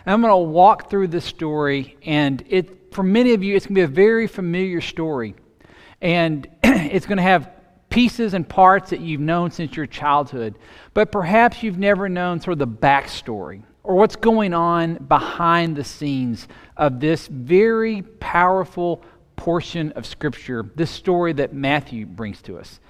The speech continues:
And so, if you don't have your Bible out yet, I'm gonna encourage you to get your Bible out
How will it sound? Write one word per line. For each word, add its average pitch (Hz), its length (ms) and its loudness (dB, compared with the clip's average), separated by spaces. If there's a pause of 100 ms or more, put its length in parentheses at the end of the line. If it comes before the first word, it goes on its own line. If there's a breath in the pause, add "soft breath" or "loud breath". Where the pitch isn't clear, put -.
(320 loud breath)
And 185 100 -2
so, 190 280 6
if 185 200 -6
you 220 60 2
don't 262 120 4
have 233 140 4
your 175 80 2
Bible 160 380 4
out 156 220 4
yet, 156 180 2
I'm 185 60 0
gonna 185 140 -4
encourage 175 340 -2
you 156 80 -4
to 131 60 -6
get 160 240 -4
your 190 100 0
Bible 175 340 4
out 160 340 2